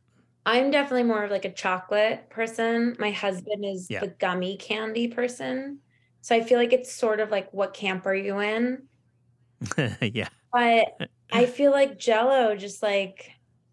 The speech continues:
Speaker 1: yeah, Jell-O gets a bad rap. So I don't know. Bring Jell-O
Speaker 2: Yeah.
Speaker 1: back?
Speaker 2: And especially with Sedaris in his way, kind of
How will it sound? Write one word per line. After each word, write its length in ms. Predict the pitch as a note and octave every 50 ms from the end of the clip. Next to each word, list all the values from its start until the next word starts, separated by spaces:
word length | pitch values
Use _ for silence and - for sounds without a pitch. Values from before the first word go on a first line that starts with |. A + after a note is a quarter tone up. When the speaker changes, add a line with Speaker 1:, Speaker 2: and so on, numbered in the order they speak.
| _ _ _ _ -
Speaker 1:
yeah, 200 | C4+ D#4 E4 -
Jell-O 320 | - - G#3+ A3 A#3 A#3
gets 180 | B3 A#3+ A#3+ -
a 60 | A#3
bad 260 | A#3 A3 G#3+ A3 G3
rap. 380 | G3+ G3 E3 G#3 - - - -
So 440 | - - - G#3+ G#3 G3+ G3 F#3+ - -
I 80 | F#3+
don't 140 | F#3+ A3 G#3+
know. 280 | F#3+ F#3+ F#3 F#3 G#3 G#3+ - - - _ _ _ -
Bring 160 | G#3+ G#3 G#3+
Jell-O 400 | G#3+ - F3 F#3+ F#3 G3 A3 -
Speaker 2:
Yeah. 300 | - D4+ D#4+ F#4 G#4 A4+
Speaker 1:
back? 160 | A#4 - - - _ _ _ _ _ _ _ _ _ _ _ _ _ _ _ _ _ _ _ _ _ _ _ _
Speaker 2:
And 120 | - C3 B2+
especially 340 | A#2 - - D#3+ D3 D#3+ F#3
with 160 | D#3+ D3+ B2
Sedaris 600 | - - C3 G#2+ G#2+ G#2 G#2 G#2+ G#2 G2+ - -
in 80 | A2+ G2+
his 200 | A2 G#2+ F#2+ G#2+
way, 360 | G2+ G2+ F#2+ F#2+ F#2+ F#2+ F2+
kind 240 | - - A2+ G2 F#2+
of 240 | F#2 F2+ F2+ -